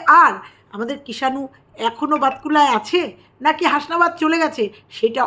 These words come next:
অবশ্যই বলবো, দেখতে থাকো, নিশ্চয়ই ভালো। হ্যালো বন্ধুরা, কেমন আছো তোমরা? নিশ্চয়ই ভালো আছো, আমিও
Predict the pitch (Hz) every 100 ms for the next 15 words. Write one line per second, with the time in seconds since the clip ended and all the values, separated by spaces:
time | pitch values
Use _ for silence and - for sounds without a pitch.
0 | 226 240 285 294 240 196 190 190 _ _
1 | 233 262 330 311 320 302 220 214 214 202
2 | 175 185 254 330 370 359 320 277 285 339
3 | 359 359 302 247 240 - 330 285 240 262
4 | 262 330 302 262